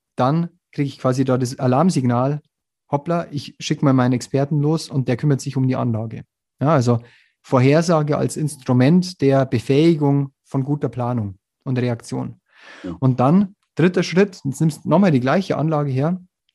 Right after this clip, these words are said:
Speaker 1: das, was in dem letzten Beispiel jetzt gerade der Experte quasi macht, er reagiert auf eine Veränderung in der Anlage oder in den,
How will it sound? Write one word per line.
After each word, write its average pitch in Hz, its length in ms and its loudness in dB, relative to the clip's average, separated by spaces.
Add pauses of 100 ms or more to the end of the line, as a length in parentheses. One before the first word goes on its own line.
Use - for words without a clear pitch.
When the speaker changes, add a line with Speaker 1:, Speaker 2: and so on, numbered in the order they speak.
(440)
Speaker 1:
das, 131 360 -6
was - 260 -2 (340)
in 143 280 0
dem 131 140 6
letzten 147 280 4
Beispiel 143 300 2
jetzt 123 120 -2
gerade 135 200 0
der 127 80 -2
Experte 156 420 0
quasi 120 240 -4
macht, 113 240 -4
er 123 140 0
reagiert 127 600 0
auf 135 200 -4
eine 139 220 0
Veränderung 131 720 0 (460)
in 175 140 2
der 180 120 2
Anlage 131 480 -2
oder 131 220 -6
in 131 120 -2
den, 117 380 -4